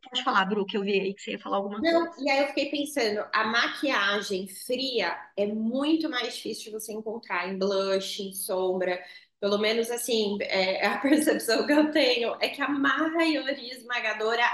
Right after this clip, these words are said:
Speaker 2: é quente.
Speaker 1: Eu
Speaker 2: Então,
Speaker 1: também tenho essa sensação.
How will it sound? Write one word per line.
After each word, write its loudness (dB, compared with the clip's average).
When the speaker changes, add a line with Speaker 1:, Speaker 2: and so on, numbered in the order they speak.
Speaker 2:
é 2
quente. -6
Speaker 1:
Eu -2
Speaker 2:
Então, 4
Speaker 1:
também 6
tenho 0
essa -14
sensação. -12